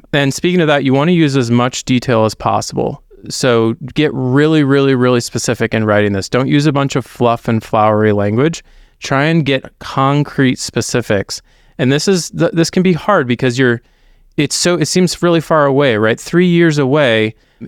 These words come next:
it seems like a long time. And so you may be hesitant to put down hard numbers like number of employees, revenue, profit, number of customers, right? But I really encourage you to do that because that's gonna help you figure out how to get there.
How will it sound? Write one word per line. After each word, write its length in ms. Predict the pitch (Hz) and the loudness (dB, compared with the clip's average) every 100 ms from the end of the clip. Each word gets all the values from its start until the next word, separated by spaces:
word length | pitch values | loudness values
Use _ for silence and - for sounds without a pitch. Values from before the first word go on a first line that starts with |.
| - | -10
it 80 | - | -4
seems 260 | 160 151 | 0 2
like 140 | 143 135 | 0 2
a 60 | |
long 360 | 123 135 131 123 | 2 2 2 0
time. 460 | - 156 123 110 | 0 0 0 0
And 140 | 117 117 | 0 0
so 400 | 135 120 113 110 _ _ _ - | 2 2 2 0 _ _ _ -4
you 160 | 135 | 0
may 320 | 143 147 143 | 2 2 -2
be 320 | - 143 131 127 | -4 -4 -2 -2
hesitant 720 | - 160 170 165 - 135 127 | -2 -2 0 -2 -2 -2 -2
to 100 | - | -6
put 260 | - 139 127 | -4 -4 0
down 520 | 131 147 135 117 110 _ _ _ | 0 2 0 0 -4 _ _ _
hard 540 | - 147 139 135 127 | -4 0 2 2 2
numbers 440 | 131 143 123 113 | 0 2 2 0
like 160 | 117 107 | 0 0
number 280 | 110 120 127 | 0 2 2
of 80 | 120 | 0
employees, 720 | 120 - 131 113 104 101 110 | -2 0 2 4 2 0 -2
revenue, 640 | 113 127 120 113 107 104 | 0 0 2 0 0 0
profit, 720 | 98 - 147 131 120 - 104 | -2 -4 0 0 0 -2 -2
number 200 | 110 117 | 0 0
of 100 | 127 | -2
customers, 640 | - 143 127 - 110 98 95 _ _ _ - | -2 -4 -4 -2 -2 -2 -6 _ _ _ -4
right? 140 | 123 120 | -2 0
But 80 | |
I 40 | 123 | 0
really 320 | 123 139 147 | 2 2 2
encourage 380 | 147 160 143 131 | 0 0 0 0
you 80 | 131 | 0
to 100 | 127 | 2
do 140 | 135 | 2
that 160 | 117 107 | 2 0
because 380 | 120 120 110 _ _ - | -2 -2 -4 _ _ -2
that's 180 | 127 - | -2 0
gonna 160 | 156 | -2
help 240 | 131 151 147 | 0 -2 0
you 120 | 127 | -2
figure 260 | 143 127 120 | 0 0 0
out 80 | |
how 100 | 120 | 2
to 60 | 113 | 0
get 240 | 110 107 | 0 -2
there. 300 | 101 98 - | -4 -6 -10